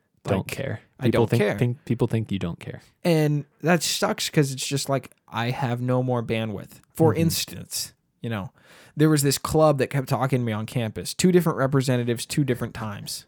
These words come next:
Speaker 1: Yeah.
Speaker 2: And they said the same exact thing that I did each time. Like, this guy would come up to me. He'd try to introduce me.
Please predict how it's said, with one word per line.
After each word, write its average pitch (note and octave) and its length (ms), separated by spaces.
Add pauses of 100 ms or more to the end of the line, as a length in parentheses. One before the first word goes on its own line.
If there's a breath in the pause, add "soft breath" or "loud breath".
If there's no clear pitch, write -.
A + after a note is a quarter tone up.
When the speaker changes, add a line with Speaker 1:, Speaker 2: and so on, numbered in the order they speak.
Speaker 1:
Yeah. G#2 220
Speaker 2:
And B2 80
they B2 80
said C#3+ 160
the B2+ 60
same C#3+ 320
exact C3 280
thing B2 200
that A2 100
I G#2 80
did F#2+ 320 (420 soft breath)
each B2 240
time. G2+ 360 (920)
Like, C3+ 180
this D3 160
guy D#3 220
would E3+ 220
come D#3+ 180
up C#3 140
to C#3+ 100
me. C3 320
He'd B2+ 200
try D3+ 220
to C#3 100
introduce B2+ 560
me. G#2+ 280